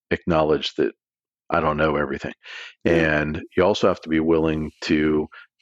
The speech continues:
Speaker 1: be an invested learner. Um, you have to be curious. You have to be somebody who
Speaker 2: Mm.
Speaker 1: wants to win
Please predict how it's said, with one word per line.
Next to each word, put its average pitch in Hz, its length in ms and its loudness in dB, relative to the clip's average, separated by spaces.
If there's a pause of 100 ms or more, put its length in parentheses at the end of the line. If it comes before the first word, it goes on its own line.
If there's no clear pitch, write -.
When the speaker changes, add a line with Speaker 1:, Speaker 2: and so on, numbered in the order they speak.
(140)
Speaker 1:
be 87 200 4
an 80 120 2
invested 78 600 0
learner. 78 420 -2 (440)
Um, 73 460 -2 (120)
you 87 140 0
have 85 200 2
to - 80 -4
be 76 140 -2
curious. 95 680 0 (120)
You 85 120 2
have 80 220 0
to - 100 0
be 78 240 2
somebody 80 540 0
who 76 300 0
Speaker 2:
Mm. 71 40 -10 (460)
Speaker 1:
wants 85 300 2
to 92 100 2
win 85 380 0